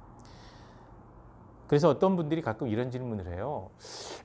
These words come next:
"그럼 생명나무의 열매는 따먹었습니까? 안 따먹었습니까?" 따먹지 말라는 말씀이 없잖아요. 모든 열매는 다 따먹을 수 있는데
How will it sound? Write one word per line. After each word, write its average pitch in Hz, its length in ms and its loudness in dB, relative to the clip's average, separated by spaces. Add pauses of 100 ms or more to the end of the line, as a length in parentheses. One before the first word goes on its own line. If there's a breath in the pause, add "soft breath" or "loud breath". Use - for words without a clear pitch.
(120)
"그럼 139 180 -2
생명나무의 226 720 4
열매는 120 400 2
따먹었습니까? 139 760 -2
안 90 120 -4
따먹었습니까?" 104 880 -6 (680)
따먹지 247 340 0
말라는 175 460 2
말씀이 131 340 -4
없잖아요. 143 600 -8 (360)
모든 240 640 4
열매는 160 300 4
다 - 140 0
따먹을 151 320 2
수 147 140 -4
있는데 151 440 2